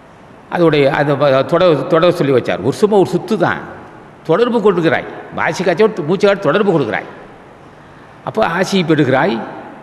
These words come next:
வாசி காய்ச்சல் மூச்சு காட்டோடு தொடர்பு கொடுக்குறாய். நீ அசோ-, அசை-, அசைவ உணவு சாப்பிட்டு அடாது செய்துட்டு வாசியை தொட்ட, சனியம் பிடிச்சி உனக்கு. பக்தியும் இருக்க வேண்டும்,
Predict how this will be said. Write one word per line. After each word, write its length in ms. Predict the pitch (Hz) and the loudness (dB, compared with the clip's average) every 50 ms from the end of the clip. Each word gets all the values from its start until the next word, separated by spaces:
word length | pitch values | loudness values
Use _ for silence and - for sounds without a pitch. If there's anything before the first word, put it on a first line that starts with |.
| - - | -16 -4
வாசி 280 | - 147 165 170 - 180 | -2 0 0 0 0 0
காய்ச்சல் 300 | 165 156 151 160 156 139 | 0 0 2 2 0 2
மூச்சு 280 | 139 170 175 170 170 | 2 0 0 0 0
காட்டோடு 240 | 147 147 135 147 139 | 0 2 2 0 0
தொடர்பு 300 | 123 135 120 123 101 101 | 2 0 0 0 -2 -2
கொடுக்குறாய். 300 | 95 92 92 95 90 - - - - - - - - - - | -2 -2 -4 -8 -12 -16 -20 -20 -20 -20 -20 -20 -20 -16 -10
நீ 260 | 135 143 143 139 131 | -6 -4 -2 0 2
அசோ-, 520 | 127 123 117 117 123 123 185 180 175 160 | 2 2 2 2 2 2 4 4 6 6
அசை-, 400 | 151 135 139 - 185 175 165 143 | 4 2 2 2 2 2 2 2
அசைவ 420 | 139 131 131 131 170 190 185 185 175 | 0 0 -2 0 0 2 4 4 4
உணவு 220 | 170 165 165 156 | 4 2 2 0
சாப்பிட்டு 480 | 156 165 156 160 147 156 135 - 175 170 | 0 0 0 0 0 -2 -2 0 0 2
அடாது 360 | 143 131 147 160 170 165 175 | 2 2 2 0 2 2 2
செய்துட்டு 380 | 160 165 165 156 160 - 160 | 0 0 -2 -2 -2 -2 0
வாசியை 360 | 143 131 147 160 151 165 147 160 | 0 2 0 0 0 -2 -2 0
தொட்ட, 440 | 160 156 135 - 185 196 196 - - - - - - - - - - - | -2 -2 0 0 0 0 0 -2 -6 -10 -16 -18 -18 -20 -20 -20 -20 -20
சனியம் 380 | - - 143 143 156 156 147 | -6 -4 -2 0 0 0 0
பிடிச்சி 180 | 131 131 120 127 | 0 -2 -4 -2
உனக்கு. 260 | 113 101 90 82 - - - - - - - - - - - - - - - - - - - - - - - - - - - - - - - - - - - - - - - - - - - - - - - - - - - | -4 -4 -4 -8 -12 -16 -18 -20 -20 -20 -20 -20 -20 -20 -20 -20 -20 -20 -20 -20 -20 -20 -20 -20 -20 -20 -20 -20 -20 -20 -20 -20 -20 -20 -20 -20 -20 -20 -20 -20 -20 -20 -20 -20 -20 -20 -20 -20 -20 -20 -20 -20 -20 -20 -6
பக்தியும் 540 | - 110 110 - - 151 143 165 185 185 185 | -6 -6 -6 -2 -2 0 2 2 2 2 2
இருக்க 260 | 185 170 165 - 180 | 2 2 2 2 2
வேண்டும், 420 | 165 160 160 156 151 156 147 156 | 2 2 2 2 0 -2 -2 -4